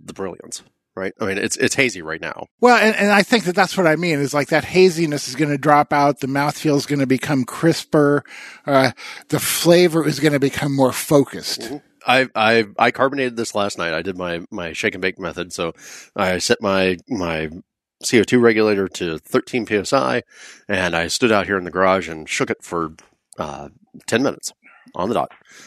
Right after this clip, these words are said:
Speaker 1: Just rock it back and forth.
Speaker 2: I, I do not have the patience to do that.
Speaker 1: I, I consider it sort of a, an exercise in meditation.
Speaker 2: I,
Speaker 1: And
Speaker 2: I consider it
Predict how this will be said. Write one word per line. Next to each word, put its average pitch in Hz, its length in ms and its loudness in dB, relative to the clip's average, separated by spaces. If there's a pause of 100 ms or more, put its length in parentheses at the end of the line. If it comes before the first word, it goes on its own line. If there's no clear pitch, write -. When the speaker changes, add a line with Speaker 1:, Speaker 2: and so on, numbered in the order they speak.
(280)
Speaker 1:
Just 127 160 -2
rock 107 180 4
it 98 40 -10
back 90 160 -4
and 80 60 -18
forth. 143 200 -4
Speaker 2:
I, 131 80 -6
I 151 60 -2
do 127 140 -6
not 139 200 -2
have 131 180 -4
the 117 80 -4
patience 110 520 -6
to - 120 -10
do 95 240 -8
that. 90 340 -12 (720)
Speaker 1:
I, 165 140 -4 (160)
I 143 80 -4
consider 160 360 -10
it - 100 -16
sort 120 140 -10
of 101 100 -8
a, 90 580 -10
an 98 160 -10
exercise 98 400 -6
in 82 60 -16
meditation. 82 480 -12 (400)
Speaker 2:
I, 156 80 -2
Speaker 1:
And 113 400 -6
Speaker 2:
I 190 60 4
consider 175 500 4
it 139 200 -2